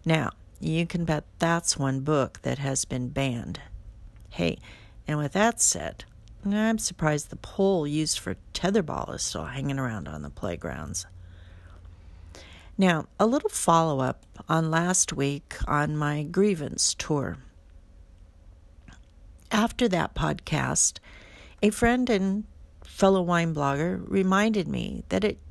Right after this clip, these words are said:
just isn't the men who are guilty of putting down a woman's project or occupation, as she came upon some female perpetrators and telling me her experience with a young woman who knew it all.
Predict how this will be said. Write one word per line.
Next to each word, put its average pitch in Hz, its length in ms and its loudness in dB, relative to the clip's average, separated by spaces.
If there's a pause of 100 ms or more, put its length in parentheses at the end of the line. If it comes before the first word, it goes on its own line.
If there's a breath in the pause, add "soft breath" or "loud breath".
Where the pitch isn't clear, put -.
(160)
just 262 480 0
isn't 175 340 0
the 165 100 -2
men 160 380 0
who 160 200 -2
are 165 140 2
guilty 160 600 0
of - 220 -4
putting 190 340 0
down 151 400 -2
a 160 80 2
woman's 156 500 -2 (400 loud breath)
project 156 640 0
or 151 340 0
occupation, - 760 -4 (720 loud breath)
as 170 360 4
she 202 360 0
came 170 340 0
upon 156 720 -2
some - 320 0
female 190 600 0
perpetrators 147 840 -2
and 175 300 -2
telling 185 360 0
me 151 160 0
her 156 220 -2
experience 151 840 -2 (640 loud breath)
with 185 140 6
a 196 40 4
young 170 320 2
woman 165 380 2
who 160 400 0
knew 151 280 2
it 165 100 0
all. 165 440 -2